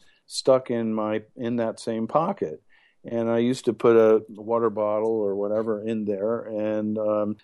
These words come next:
so I was having coffee with a friend, and I, uh, asked him if he would take a look, because I think,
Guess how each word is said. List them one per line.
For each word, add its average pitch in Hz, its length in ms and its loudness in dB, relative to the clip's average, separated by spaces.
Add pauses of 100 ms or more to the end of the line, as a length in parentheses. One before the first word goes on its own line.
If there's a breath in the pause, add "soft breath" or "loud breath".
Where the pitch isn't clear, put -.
so 123 540 6 (180)
I 127 120 -2
was 120 120 -2
having 127 280 0
coffee 127 400 -2
with 110 160 0
a 104 80 0
friend, 110 480 -2
and 107 200 -4
I, 104 480 0
uh, 104 320 0
asked 117 400 -4
him 104 160 -2
if 104 140 -6
he 110 140 4
would 104 200 2 (400 soft breath)
take 113 220 2
a 110 60 2
look, 156 280 6
because 113 380 0
I 110 220 0 (240)
think, 131 180 -4